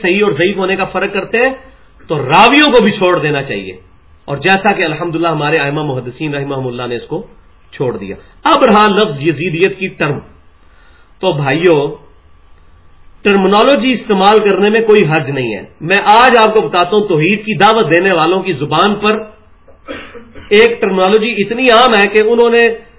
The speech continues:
شاید کبھی اپنے امی ابو کا نام اتنی دفعہ نہیں لیا جتنی دفعہ یہ ٹرم استعمال کرتے ہیں، ما فوق الاسباب اور ما تحت الاسباب۔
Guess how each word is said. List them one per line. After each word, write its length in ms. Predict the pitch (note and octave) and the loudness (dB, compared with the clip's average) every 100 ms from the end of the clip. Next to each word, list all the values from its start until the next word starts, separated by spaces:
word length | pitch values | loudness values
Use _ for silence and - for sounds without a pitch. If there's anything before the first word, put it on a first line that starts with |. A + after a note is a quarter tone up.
| _ | _
شاید 300 | G3 G#3 A3 | 0 2 2
کبھی 280 | A3 G#3 A#3 G#3+ | -2 -2 0 0
اپنے 200 | G3+ A3 | 2 2
امی 260 | G#3+ G#3+ C4 | 2 2 0
ابو 200 | G#3 A#3+ | 0 0
کا 120 | A#3+ | 2
نام 200 | G3+ G#3 | 4 2
اتنی 220 | G3+ G#3+ | 0 0
دفعہ 220 | G#3 G3 | 0 0
نہیں 120 | G#3+ | 0
لیا 200 | G#3 G3 | 0 0
جتنی 280 | F#3+ F3 G3+ | 0 -2 -2
دفعہ 220 | G3+ G3 | 0 0
یہ 140 | F#3+ F3+ | 0 0
ٹرم 220 | G#3 F#3+ | 0 -2
استعمال 400 | F#3 - E3+ E3 | -2 -4 0 0
کرتے 320 | E3 D3+ D3+ | 0 -4 -2
ہیں، 140 | E3 D#3 - _ - | -4 -4 -10 _ -6
ما 260 | E3 A#3 B3+ | 0 2 2
فوق 320 | A3 A3 A3+ | 2 2 2
الاسباب 540 | A#3 A3 E3+ G3 G#3+ G3 | 0 0 -2 2 2 2
اور 120 | F#3+ | -2
ما 160 | F3+ F3+ | 0 -2
تحت 280 | G3 D#3 | -2 -4
الاسباب۔ 440 | E3 C#3+ C3 A2 | -6 -6 -8 -12